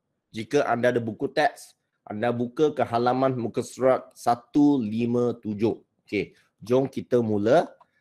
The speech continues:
Okey, kita tengok ru-, jadi dalam tajuk rukun negara,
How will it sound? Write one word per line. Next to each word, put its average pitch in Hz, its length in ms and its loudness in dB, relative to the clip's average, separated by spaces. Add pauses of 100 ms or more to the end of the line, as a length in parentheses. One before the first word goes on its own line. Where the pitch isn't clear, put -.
(400)
Okey, 101 320 -6
kita - 320 -4
tengok 143 320 -2
ru-, 123 320 -4
jadi 135 320 0
dalam 151 320 2
tajuk 135 320 2
rukun 123 320 0
negara, 120 240 4